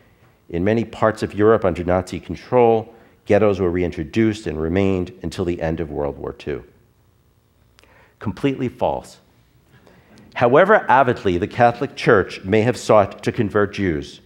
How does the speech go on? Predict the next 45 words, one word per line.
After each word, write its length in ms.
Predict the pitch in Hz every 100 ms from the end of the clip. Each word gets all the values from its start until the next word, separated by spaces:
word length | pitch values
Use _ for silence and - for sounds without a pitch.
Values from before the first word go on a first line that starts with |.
| _ _
demanding 540 | 113 101 131 135 151
that 160 | 131 -
they 100 | 117
be 120 | 110
kept 340 | - 120 110 101
in 80 |
an 160 | 98 98
inferior 500 | 95 - 147 147 147
condition 480 | 151 117 120 - 82
to 120 | 82
stress 340 | - 120 117
the 120 | - 107
inferiority 760 | 92 110 101 107 131 135 135
of 160 | 135 95
their 160 | 110 104
religion, 540 | 98 95 90 80 78 _ _ _ _ _ -
it 180 | 101 -
basically 440 | 127 127 131 135
respected 600 | 98 90 - 123 123 131
their 140 | 120 95
right 220 | 98 104
to 100 | 98
live 300 | 90 120 123
and 120 | 117
observe 560 | 98 82 95 90 87 - -
their 180 | 98 90
own 180 | 85 82
lives. 480 | 80 76 73 - _ _ _ _ _ _ _
Failing 440 | _ 151 147 170 165
to 140 | 156
acknowledge 460 | 127 110 101 90 82
that 120 | 90
the 60 | 101
Nazi 360 | 101 117 127
ghetto 240 | 107 110 104
was 180 | 98 101
an 60 |
extreme 600 | 92 - - - 131 131
type, 360 | 123 107 90 -
unlike 380 | 110 123 113 -
any 240 | 123 139
other 160 | 135 120
ghetto 400 | 90 110 113 110
in 100 | 107
history, 500 | 95 - - 80